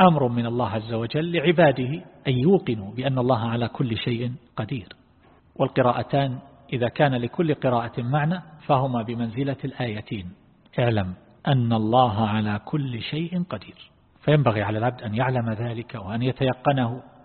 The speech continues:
وإذا حصل له مثل هذا العلم حصل له التوكل، وحصل له الخوف من الله، وحصل له الرجاء، وحصلت له هذه الأعمال القلبية. هذا والله تعالى أعلم،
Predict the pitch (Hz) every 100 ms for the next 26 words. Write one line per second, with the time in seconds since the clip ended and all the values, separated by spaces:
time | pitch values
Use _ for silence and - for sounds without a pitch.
0 | _ 131 117 110 113 - - - 147 131
1 | 185 - 127 127 117 113 143 139 113 120
2 | 107 107 165 - 196 143 110 107 104 151
3 | _ - - 120 113 - 113 110 - _
4 | - - 127 - 110 107 95 110 - _
5 | _ - - 113 110 107 - - _ _
6 | _ _ _ 147 113 107 110 110 - -
7 | - 131 - 110 107 113 - 110 110 113
8 | 110 104 _ _ - 120 - 107 98 123
9 | 107 98 120 107 101 107 - 135 123 104
10 | 120 131 139 - _ 190 156 95 80 101
11 | - - _ _ _ _ - 139 113 104
12 | 110 95 101 92 101 95 104 101 110